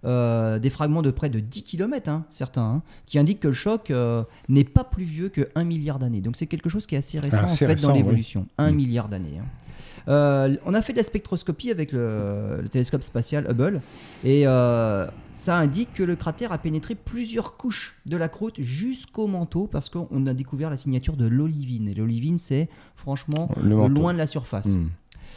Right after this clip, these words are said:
Speaker 1: Euh, composition des roches en surface, bah, des mi-, minéraux riches en fer, magnésium, on a trouvé de l'hydrogène, potassium, thorium, uranium.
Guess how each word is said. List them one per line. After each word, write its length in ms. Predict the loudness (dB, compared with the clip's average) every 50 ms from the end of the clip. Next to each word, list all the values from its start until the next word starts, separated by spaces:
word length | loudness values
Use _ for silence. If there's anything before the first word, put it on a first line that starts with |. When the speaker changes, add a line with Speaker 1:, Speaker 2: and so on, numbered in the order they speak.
| -20 -20 -20 -14 -4 2
Speaker 1:
Euh, 180 | 4 6 6 6
composition 640 | 6 4 2 2 2 0 0 -2 -2 -2 -2 -2 0
des 80 | 0
roches 220 | 0 0 0 0 0
en 60 | 0
surface, 540 | 0 -2 -4 -6 -2 0 2 2 2 0 0 0
bah, 80 | 0 2
des 100 | 2 2
mi-, 240 | 2 2 2 2
minéraux 420 | 2 4 4 4 4 2 2 0 0
riches 220 | 0 -2 -2 -2
en 80 | -4 -4
fer, 320 | -6 -6 -6 -6 -6 -4
magnésium, 720 | -4 -4 -2 -2 -4 -4 -6 -6 -6 -4 -4 -2 -2 -2
on 40 | -2
a 60 | -4
trouvé 320 | -6 -8 -10 -8 -8 -8 -8
de 60 | -8
l'hydrogène, 500 | -8 -10 -8 -8 -8 -8 -8 -8 -8 -6
potassium, 580 | -4 -4 -2 -2 -4 -6 -4 -4 -2 -2 -2
thorium, 460 | 0 0 0 0 2 2 2 4 4 4
uranium. 600 | 4 4 4 4 6 6 8 8 8 8 6 4